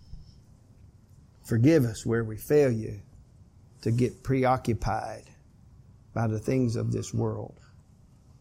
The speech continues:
So easily are we straying,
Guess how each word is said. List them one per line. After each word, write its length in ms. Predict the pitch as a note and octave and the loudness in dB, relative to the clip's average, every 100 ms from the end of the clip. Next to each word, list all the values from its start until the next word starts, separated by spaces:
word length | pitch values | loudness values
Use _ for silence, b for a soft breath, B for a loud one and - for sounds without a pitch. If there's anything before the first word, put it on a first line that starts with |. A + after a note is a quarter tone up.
| - - | -20 -18
So 280 | - G#3+ C3+ | 0 4 8
easily 720 | D3 E3 A2+ A2 A2+ A#2 - - - - - - - - - - - - - - - - - | 8 8 4 0 -4 -6 -10 -20 -20 -20 -20 -20 -20 -20 -20 -20 -20 -20 -20 -20 -20 -20 -10
are 120 | A#2+ | -4
we 420 | A2+ A#2 A#2 A2 - - - - - | -2 0 0 0 -6 -16 -20 -20 -10
straying, 840 | - - D#3 D3+ C3+ G#2+ G2+ | -8 0 4 4 4 0 -6